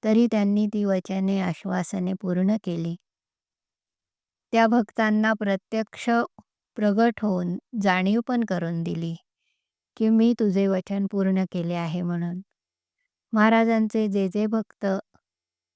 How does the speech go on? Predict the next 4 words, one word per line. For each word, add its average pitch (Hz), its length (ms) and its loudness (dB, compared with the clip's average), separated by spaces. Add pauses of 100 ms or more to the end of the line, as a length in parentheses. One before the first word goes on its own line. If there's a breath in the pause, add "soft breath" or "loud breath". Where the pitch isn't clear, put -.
(580)
त्यांना 220 320 4
महाराज 208 460 2
खडसावून 208 560 0
सांगत 180 460 -2